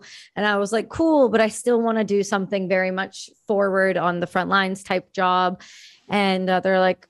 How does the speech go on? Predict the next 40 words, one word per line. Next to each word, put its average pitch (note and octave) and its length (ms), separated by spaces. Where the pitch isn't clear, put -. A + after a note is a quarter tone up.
"Well, F#3 100
there's G3 220
armored G#3 420
and G3 100
artillery." F#3+ 680
So F3 580
they're G3+ 140
like, G3 180
"Let's G#3+ 220
put A3 160
the G#3+ 80
smallest, G3+ 680
you G3 80
know, F3+ 140
what F#3+ 80
do G#3 80
you A#3+ 80
think?" - 280
I - 60
was F3+ 120
like, F3 180
"I F3+ 160
wanna F#3+ 340
sh-, - 200
shoot G3 300
artillery. F3+ 760
I F#3 100
don't G3 100
wanna G3 160
be F#3+ 100
in F3+ 80
a F3+ 80
tank. F3+ 560
They're F#3+ 100
tiny F#3+ 440
and F3+ 120
they F3+ 120
compress F3+ 560
and E3+ 120
they F3 60